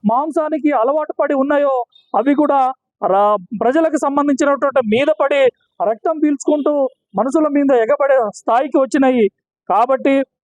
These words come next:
భద్రాచలం పట్టణంలో ఉన్నటువంటి మరి భద్రాచలం ఇన్ఛార్జి ఉన్నటువంటి ఐటీడీ పీఓ గారు, మరి జిల్లా కలెక్టర్ గారు, డిఎల్పీఓ గారు దీన్ని ఖచ్చితంగా ఎట్టి పరిస్థితుల్లో గనక దీన్ని నియంత్రించకపోతే రాబోయే కాలంలో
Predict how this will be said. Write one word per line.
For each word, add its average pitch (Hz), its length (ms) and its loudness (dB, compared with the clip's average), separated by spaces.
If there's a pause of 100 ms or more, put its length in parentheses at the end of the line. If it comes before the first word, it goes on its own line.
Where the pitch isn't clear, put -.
(220)
భద్రాచలం 254 520 -2
పట్టణంలో 262 480 -2
ఉన్నటువంటి 254 720 -2 (420)
మరి 233 560 0
భద్రాచలం 262 540 0
ఇన్ఛార్జి 277 400 0
ఉన్నటువంటి 262 640 0 (260)
ఐటీడీ 233 360 0
పీఓ 240 340 2
గారు, 247 400 2 (280)
మరి 220 120 0
జిల్లా 214 280 2
కలెక్టర్ 233 420 0
గారు, 240 360 2 (360)
డిఎల్పీఓ 302 520 2
గారు 269 400 2 (320)
దీన్ని 254 360 2
ఖచ్చితంగా 262 640 0
ఎట్టి 226 360 0
పరిస్థితుల్లో 247 580 0
గనక 233 500 2 (320)
దీన్ని 240 280 2
నియంత్రించకపోతే 262 1300 0 (340)
రాబోయే 247 540 2
కాలంలో 233 640 0